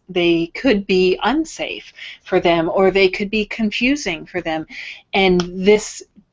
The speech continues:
gives them an opportunity, because there's a young child asking these questions,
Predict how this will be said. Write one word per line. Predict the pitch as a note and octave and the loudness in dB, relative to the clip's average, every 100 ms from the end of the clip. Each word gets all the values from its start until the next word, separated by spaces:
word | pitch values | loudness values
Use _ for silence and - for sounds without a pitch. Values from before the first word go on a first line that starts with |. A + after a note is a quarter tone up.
| _ | _
gives | - A3 A3 | 2 2 2
them | A#3 G#3 | 2 4
an | G3 | 4
opportunity, | F#3 F#3 F#3 - D4+ C4 F3+ E3+ - - _ | 4 2 -2 0 0 4 2 2 -6 -20 _
because | G3+ - G3+ | -8 -2 0
there's | G3 F3+ F#3 | 2 0 0
a | |
young | F3+ E3 E3 | -2 -4 -6
child | - B3 A#3+ G3 | -2 0 2 2
asking | E3 E3 - F3+ | 0 -4 -6 -4
these | E3+ E3 - | -2 -4 -4
questions, | - C4 - F3 D#3+ D#3 | -2 0 -2 -4 -6 -10